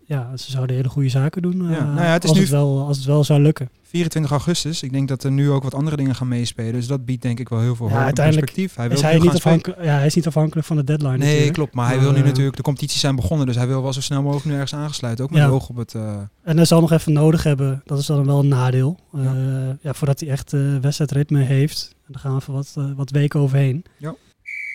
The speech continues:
Speaker 2: En van Rotterdam gaan we door naar, eh, Amsterdam, of beter gezegd eigenlijk Londen. Want er is mogelijk, eh, slecht nieuws in Amsterdam.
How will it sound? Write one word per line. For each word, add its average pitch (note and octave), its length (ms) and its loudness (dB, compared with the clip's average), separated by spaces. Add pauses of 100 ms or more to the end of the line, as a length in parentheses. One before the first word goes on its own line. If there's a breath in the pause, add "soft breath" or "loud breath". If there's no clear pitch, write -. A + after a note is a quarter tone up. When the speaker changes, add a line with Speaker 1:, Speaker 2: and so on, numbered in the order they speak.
(880)
Speaker 2:
En G3 360 0
van D#3+ 260 0
Rotterdam C#3+ 460 2
gaan C3+ 200 -2
we B2+ 80 -2
door B2 260 -2
naar, A2 260 -6
eh, G2 280 -8
Amsterdam, B2 360 -6
of G#2 60 -6
beter B2 260 -2
gezegd - 280 -8
eigenlijk A2+ 360 -6
Londen. D#3+ 480 -2 (100)
Want C#3 200 -6
er B2+ 60 -6
is C3 120 -4
mogelijk, B2+ 420 -4
eh, G#2 140 -8
slecht G2+ 280 -10
nieuws A2 320 -10 (480)
in A2+ 100 -10
Amsterdam. G2 340 -12